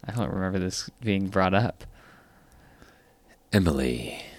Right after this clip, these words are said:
Speaker 1: Vanessa.
Speaker 2: That's what I said.
Speaker 1: Yeah.
Speaker 2: <laughs>
Speaker 1: Um,
Speaker 2: That one actually felt like I, I might have been able to get to it, but yeah, I didn't, obviously.
Speaker 1: Yeah. Okay.
Speaker 2: Let me ask
Speaker 1: Uh,
Speaker 2: you a name.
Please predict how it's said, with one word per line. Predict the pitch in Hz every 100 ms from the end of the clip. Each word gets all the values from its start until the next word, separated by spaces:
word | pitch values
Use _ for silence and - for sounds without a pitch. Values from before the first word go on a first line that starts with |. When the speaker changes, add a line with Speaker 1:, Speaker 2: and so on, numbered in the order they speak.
| -
Speaker 1:
Vanessa. | - 120 113 120 - 98 107 -
Speaker 2:
That's | - -
what |
I | 139
said. | - 190 - - _ _
Speaker 1:
Yeah. | 123 127 -
Speaker 2:
<laughs> | - - - - 104 - 101 - - - - -
Speaker 1:
Um, | 113 113 110 104 101 98 - - - _ _ _
Speaker 2:
That | 113 147
one | 143
actually | 127 - 104
felt | - 101
like | 95 87
I, | 85 82
I |
might | 85 87
have | 87
been | 85
able | 78
to | 78
get | 80 76
to | - 73
it, | 69 - - - - - - _
but | - - - _ _ _ _ - _ _ - - -
yeah, | - 73 - -
I | 85
didn't, | 76 67 73 - -
obviously. | 71 76 76 135
Speaker 1:
Yeah. | 147 107 90 92 - - - - - - - _ -
Okay. | 113 107 90 90
Speaker 2:
Let | 113
me | 110
ask | 90
Speaker 1:
Uh, | 104
Speaker 2:
you |
a | 95
name. | 87 80 76 76